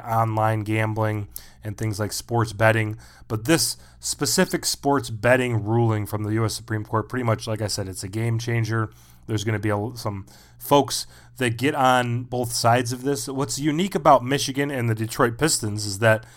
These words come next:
as my buddy Joel, uh, passed along via text today, it's interesting that you have a team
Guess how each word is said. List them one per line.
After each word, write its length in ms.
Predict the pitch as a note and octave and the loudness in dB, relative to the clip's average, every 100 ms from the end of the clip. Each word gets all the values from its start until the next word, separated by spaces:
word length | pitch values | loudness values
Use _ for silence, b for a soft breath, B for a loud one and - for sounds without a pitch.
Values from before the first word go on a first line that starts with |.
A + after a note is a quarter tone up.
| B - | B -2
as 160 | A2+ | 0
my 120 | A#2 | 2
buddy 340 | G#2+ A#2 A#2 A2+ A#2 | 2 4 2 0 -4
Joel, 420 | G#2+ B2 A#2+ A#2 B B - | 2 4 6 2 B B 0
uh, 160 | A2+ | 0
passed 300 | A#2 C3 A#2+ | 2 2 2
along 260 | B2 A#2+ A2+ | 0 -2 -2
via 140 | A2 | -2
text 300 | G#2 B2 A#2 | 0 -2 -2
today, 200 | A#2 B2+ | -2 0
it's 120 | A#2 | 0
interesting 380 | C3 A#2 A2 A#2 | -2 -4 -2 -2
that 80 | A2 | 0
you 100 | G#2+ | 0
have 120 | G#2+ | 0
a 40 | G#2 | -2
team 460 | - B2+ A#2 A#2 | -4 -2 -2 -4